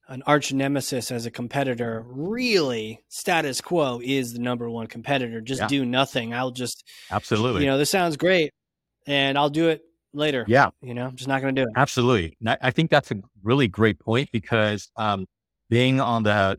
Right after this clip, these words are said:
Speaker 2: the selling side before and being a marketer, you know, um, y-, we're almost trained to think, "Okay, how do we position ourselves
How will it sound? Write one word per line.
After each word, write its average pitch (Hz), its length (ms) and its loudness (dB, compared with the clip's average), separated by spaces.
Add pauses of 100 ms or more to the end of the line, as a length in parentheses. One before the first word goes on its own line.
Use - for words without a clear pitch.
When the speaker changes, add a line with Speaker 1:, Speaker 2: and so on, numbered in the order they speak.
Speaker 2:
the 101 100 -2
selling 101 420 0
side 85 380 -2
before 85 380 -4
and 85 120 -2
being 95 260 -2
a 101 140 -4
marketer, 90 600 -4
you 95 100 -8
know, 92 200 -4 (140)
um, 101 300 -4 (560)
y-, - 240 -10
we're 120 300 2
almost 147 500 2 (180)
trained 107 600 2
to 104 140 0
think, 92 320 -6
"Okay, 87 340 -4 (140)
how 117 120 0
do 131 140 -2
we 143 340 0 (400)
position 110 440 0
ourselves 90 600 0